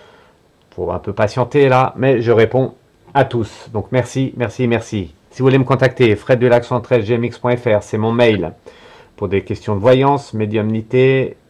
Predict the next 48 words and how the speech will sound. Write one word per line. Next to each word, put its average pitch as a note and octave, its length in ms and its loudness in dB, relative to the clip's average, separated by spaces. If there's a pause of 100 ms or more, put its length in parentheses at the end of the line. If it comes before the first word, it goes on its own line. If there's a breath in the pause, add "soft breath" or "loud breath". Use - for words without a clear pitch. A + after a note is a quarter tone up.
(300)
euh, G2+ 240 -12
l'amélioration A2+ 720 0
à A2+ 60 -2
la G#2+ 100 0
guérison, B2 540 -2
je G#2 80 -18
suis A2 120 -8
là G2 120 -2
pour A2 160 -6
vous, B2 120 -4
je A#2 60 -8
fais F#2+ 140 -6
ça F#2+ 180 -6
beaucoup G2+ 260 -10
en G2 60 -8
ce - 140 -14
moment, A2 180 -4
donc F#2+ 240 -8
n'hésitez G2 380 -8
pas, A#2 160 -6
pour G2+ 180 -4
vous, G#2 220 -6
vos F#2+ 140 -6
proches, F#2+ 240 -8
votre F#2+ 180 -10
famille. A#2 340 -4 (600 soft breath)
Contactez-moi B2 580 0
bien B2+ 160 0
par A#2+ 220 2
mail, G2+ 260 2
hein. F#2+ 60 -4
Il G2 60 -2
y - 20 -2
en G2+ 80 -2
a A2 80 -2
qui - 100 -8
me A2 80 -4
contactent A2+ 300 -6
sur A#2 100 -4
les G2 80 0
réseaux, G#2+ 320 -2
j'ai G2+ 160 -6
dit, F#2+ 220 -8
je - 80 -18
peux - 100 -8
pas A#2+ 160 -4
tout B2 160 -8
gérer. A#2 400 -2